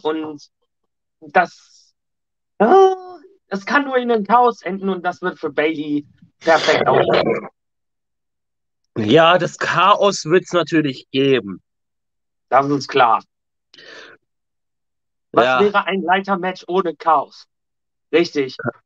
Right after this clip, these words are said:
Speaker 2: Nichts.
Speaker 1: Exacto mundo. Nächstes Match. Liv Morgan gegen Ronda Rousey um die SmackDown Women's Championship in einem Women's Extreme Rules Match.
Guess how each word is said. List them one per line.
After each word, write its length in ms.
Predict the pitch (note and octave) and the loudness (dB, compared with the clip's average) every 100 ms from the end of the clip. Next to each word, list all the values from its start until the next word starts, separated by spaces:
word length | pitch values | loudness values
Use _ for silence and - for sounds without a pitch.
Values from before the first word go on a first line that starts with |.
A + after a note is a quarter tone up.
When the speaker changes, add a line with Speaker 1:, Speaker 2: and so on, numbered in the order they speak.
| _ _ _ _ _ - | _ _ _ _ _ -2
Speaker 2:
Nichts. 680 | A2+ B2+ - - - - - _ _ _ _ _ _ _ _ _ _ _ _ | 2 2 0 -6 -12 -12 -16 _ _ _ _ _ _ _ _ _ _ _ _
Speaker 1:
Exacto 480 | A#2 - B2+ - F3 | -14 -2 -2 0 -2
mundo. 360 | D#3+ D3 A#2+ - - - _ - | -2 -2 -4 -8 -18 -20 _ 0
Nächstes 420 | A#3 D#4+ C#4+ - | 0 2 -2 -2
Match. 480 | G#3 D3 B2+ - - _ _ _ _ _ _ _ _ _ | 0 0 -4 -14 -18 _ _ _ _ _ _ _ _ _
Liv 380 | - G3+ E4 C#4+ | 2 4 4 4
Morgan 520 | D#4 D4 C4 G3 C#3+ | 4 4 2 -2 -6
gegen 220 | C#3 E3+ | -8 -6
Ronda 600 | E3+ C#3+ C3 G3+ C#4+ D4+ B3 | -6 -8 0 0 2 0 2
Rousey 500 | A3 G3 - A#2+ C3 | 4 2 -2 -12 -6
um 220 | D3+ D3+ | -6 -4
die 160 | C#3+ D3 | -8 -10
SmackDown 540 | - F3 G#3 C4 B3+ | -8 -8 -2 0 2
Women's 360 | A#3 A3+ G#3 - | 2 2 -2 0
Championship 540 | G#3 G3 F#3+ F3+ E3+ | 0 2 0 -4 -4
in 220 | D#3+ D#3+ | -4 -2
einem 540 | D#3 D#3 D3 D3 C3+ B2+ _ _ | 2 2 2 -4 -6 -14 _ _
Women's 720 | C3 E3 A#3 B3 C4+ G#3 A3+ - | 0 4 4 2 -8 -14 -16 -14
Extreme 840 | F#3 - - - F#3+ A#3+ C4 B3 | -14 -14 -18 -4 0 0 -2 -4
Rules 600 | C#3+ C#3 F3 D#3+ C#3 - | -4 0 2 2 0 -8
Match. 540 | C3+ A#2 A2+ - - | -6 -4 -4 -8 -14